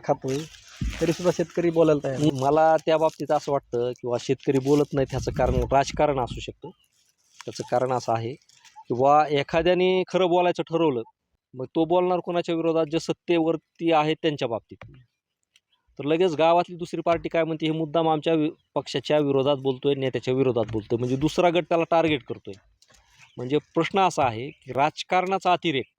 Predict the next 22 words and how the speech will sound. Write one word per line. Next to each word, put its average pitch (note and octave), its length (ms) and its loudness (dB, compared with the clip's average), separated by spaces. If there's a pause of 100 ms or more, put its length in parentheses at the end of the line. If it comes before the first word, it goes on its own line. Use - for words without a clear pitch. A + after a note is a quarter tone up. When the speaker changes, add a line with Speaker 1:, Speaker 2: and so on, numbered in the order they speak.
(500)
Speaker 2:
आणि B2 180 -8
अति C#3 400 -2
राजकीय F#3+ 440 0
लोकांवरचं F3+ 640 0
प्रेम, C3+ 180 0 (680)
याच्यामुळं C#3+ 600 -2
काय E3+ 220 2
झालंय D#3 180 -2
माहिती C#3+ 220 -8
का? A#2 280 -8
सत्य - 540 -4
कोणी F#3 180 4
बोलायचं D#3+ 580 0
आणि A#2+ 200 -12
कोणी C#3+ 180 -6
मांडायचं C#3+ 420 -2
असा C3+ 160 -6
प्रश्न C#3+ 360 -8
तयार C3+ 160 2
झालेला A#2+ 320 -2
असू A2+ 160 -8
शकतो. - 260 -12